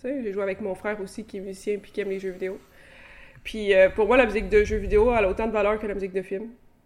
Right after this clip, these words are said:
Puis, euh, de, il y a beaucoup de gens qui, qui achètent de la musique de jeux vidéo sans même jouer aux jeux nécessairement. C'est comme la musique a de la valeur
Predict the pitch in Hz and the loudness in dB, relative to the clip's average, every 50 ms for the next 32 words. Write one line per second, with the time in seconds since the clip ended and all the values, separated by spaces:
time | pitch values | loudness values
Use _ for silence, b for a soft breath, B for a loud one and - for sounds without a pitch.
0 | - _ _ _ - - - 202 196 190 185 175 175 - - - - - - - | -20 _ _ _ -20 -16 -8 -6 -2 0 0 0 0 0 -2 -4 -6 -6 -6 -10
1 | - - - 196 190 190 190 220 214 220 240 233 214 196 220 226 226 226 226 220 | -8 -4 -2 -2 -2 -2 -4 -8 -6 -6 -6 -6 -6 -4 -4 -2 -2 -2 -2 -4
2 | - - 214 202 190 185 180 180 175 - - - _ - 214 196 196 196 - - | -6 -10 -8 -8 -6 -8 -8 -8 -10 -10 -12 -14 _ -6 -4 -4 -4 -4 -4 -4
3 | 214 196 196 196 190 196 190 226 208 185 190 196 190 202 202 196 180 180 202 202 | -4 -2 -2 -4 -4 -4 -6 -6 -6 -4 -6 -6 -4 -4 -6 -8 -8 -6 -4 -4
4 | 214 220 220 214 - 202 190 202 208 208 214 196 208 208 214 220 214 208 202 202 | -4 -4 -4 -6 -6 -6 -4 -4 -4 -4 -4 -6 -6 -6 -6 -4 -4 -4 -4 -4
5 | 185 214 214 208 202 - 208 202 - 208 196 185 214 233 254 240 247 - 214 196 | -6 -4 -4 -4 -4 -6 -8 -10 -8 -8 -6 -6 -4 -4 -4 -6 -8 -8 -8 -8
6 | 196 196 190 185 185 180 185 202 196 202 208 185 175 170 175 175 180 185 170 175 | -6 -6 -6 -6 -6 -4 -4 -4 -4 -4 -6 -8 -8 -6 -6 -6 -8 -6 -8 -8
7 | 175 180 175 180 185 196 202 | -8 -8 -6 -6 -8 -8 -10